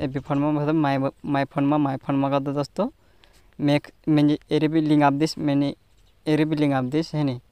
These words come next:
तिना इना इना लोगों को जो कसो सेट करना चाहिए, तेंद्री भी लिंक आप दिस, चाहे से तुम इना,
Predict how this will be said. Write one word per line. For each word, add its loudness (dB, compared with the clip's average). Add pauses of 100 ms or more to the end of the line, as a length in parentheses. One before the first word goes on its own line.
(760)
तिना 0
इना 0
इना 0
लोगों 0
को 0
जो -2
कसो -4
सेट -8
करना 0
चाहिए, -8
तेंद्री 0
भी -4
लिंक 0
आप 0
दिस, -4
चाहे -4
से -6
तुम -2
इना, -2